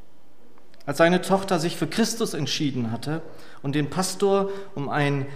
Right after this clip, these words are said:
Ge-, Gespräch bat, wurde er skeptisch. Er hörte, dass sie ihr Leben in diesem Gespräch Christus übergeben wolle.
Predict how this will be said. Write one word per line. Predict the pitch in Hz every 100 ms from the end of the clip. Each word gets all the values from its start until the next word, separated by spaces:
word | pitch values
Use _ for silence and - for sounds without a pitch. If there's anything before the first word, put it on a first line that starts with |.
| -
Ge-, | 147 147 - -
Gespräch | 147 123 131 147 185 196 -
bat, | 120 117 147 131
wurde | 143 147
er | 127
skeptisch. | 127 - - 101 - - 87 - - - - - - - -
Er | 123
hörte, | 143 175 - 214 214 - - - -
dass | 143 165 -
sie | 208
ihr | 156 143
Leben | 135 147 185 196 190
in | 151 151
diesem | 175 185 185 185 175
Gespräch | 151 - 139 147 151 151
Christus | - 135 131 127 113
übergeben | - 101 104 104 98 101
wolle. | 92 95